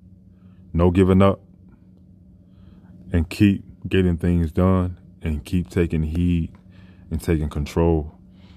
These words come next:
and taking over the reins of the things that are going on in your life. You got this.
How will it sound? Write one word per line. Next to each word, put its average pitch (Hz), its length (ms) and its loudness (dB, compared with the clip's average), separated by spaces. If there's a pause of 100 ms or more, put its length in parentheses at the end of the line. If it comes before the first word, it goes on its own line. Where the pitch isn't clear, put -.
(140)
and 78 140 -6
taking 85 280 0
over 85 180 0
the 80 100 -2
reins 85 580 -2
of 80 100 -6
the 78 80 -8
things 87 280 0
that 80 100 0
are 80 60 -2
going 82 300 -2
on 82 240 0
in 78 80 -2
your 78 80 -4
life. 80 240 -2 (1300)
You 85 80 2
got 92 260 2
this. 78 320 -4